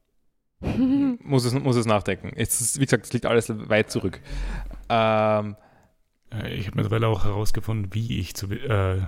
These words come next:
Speaker 3: Wittgensteins Mystisch gestoßen bin, durch den ersten Satz vom Wikipedia-Artikel.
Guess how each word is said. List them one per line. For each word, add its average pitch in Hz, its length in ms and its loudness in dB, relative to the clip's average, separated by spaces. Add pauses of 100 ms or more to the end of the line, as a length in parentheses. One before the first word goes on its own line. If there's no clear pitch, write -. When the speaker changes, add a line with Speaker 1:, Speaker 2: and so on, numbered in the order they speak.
(100)
Speaker 3:
Wittgensteins 113 580 0
Mystisch 110 340 -4
gestoßen 123 680 -4
bin, 131 220 2 (120)
durch 117 200 6
den 110 140 0
ersten 107 300 0
Satz 113 220 0
vom 104 180 4
Wikipedia-Artikel. 113 800 0